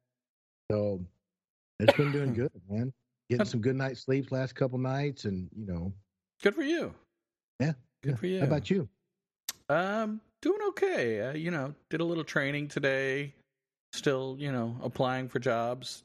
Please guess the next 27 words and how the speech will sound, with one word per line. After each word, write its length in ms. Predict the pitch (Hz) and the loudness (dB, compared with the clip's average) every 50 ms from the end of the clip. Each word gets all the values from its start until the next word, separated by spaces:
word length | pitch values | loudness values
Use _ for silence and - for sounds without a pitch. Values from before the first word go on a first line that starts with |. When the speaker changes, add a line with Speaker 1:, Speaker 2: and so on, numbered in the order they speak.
| - | -4
Speaker 2:
doing 200 | - 123 123 123 | -2 -2 0 0
that 180 | 123 117 110 101 | -2 -6 -4 -4
normal, 540 | 117 120 117 120 123 120 113 110 110 104 - _ _ _ _ _ _ _ _ _ _ _ _ _ _ _ _ - | -2 -2 -2 0 -2 -2 -2 -2 -4 -6 -8 _ _ _ _ _ _ _ _ _ _ _ _ _ _ _ _ -4
you 60 | 113 107 | -2 -2
know, 80 | 107 104 | -2 -2
kind 260 | 110 - 123 117 113 | -2 -2 -2 0 0
of 120 | 113 107 | -2 -4
whatever 360 | 107 107 113 113 113 110 113 | -2 -2 0 0 0 -2 -2
you 140 | 113 110 110 | -2 -2 0
gotta 220 | 107 113 110 110 107 | 0 0 0 0 -2
do 240 | 107 120 120 117 113 | -2 0 0 0 0
to, 240 | 107 101 98 87 80 - - _ _ _ - | -2 -4 -6 -8 -10 -14 -18 _ _ _ -14
to 100 | - 101 | -14 -12
find 320 | - - 113 110 110 107 104 | -6 -4 -2 -2 0 0 0
work. 460 | 113 123 120 110 104 113 - - - | 0 0 0 -2 -4 -8 -12 -14 -14
So, 440 | - - - 98 95 95 95 95 98 - _ _ _ _ _ _ _ _ _ - | -12 -6 -6 -4 -4 -4 -6 -6 -8 -12 _ _ _ _ _ _ _ _ _ 0
did 140 | 131 123 | 0 0
some 180 | - - 135 120 | 0 -2 0 2
Speaker 1:
Did 120 | 120 127 | 4 4
you 60 | 165 165 | 4 6
get 80 | 151 127 | 4 4
a 40 | 120 | 4
phone 140 | 123 - 165 | 4 2 2
Speaker 2:
workouts. 20 | |
Speaker 1:
call 200 | - 170 175 170 - - | 0 -2 -2 -2 -2 0
today? 140 | 175 180 190 _ _ _ _ _ _ _ _ _ _ _ _ _ - | 2 2 2 _ _ _ _ _ _ _ _ _ _ _ _ _ 0
Speaker 2:
No. 320 | 139 170 196 165 107 87 | 0 2 2 0 -4 -6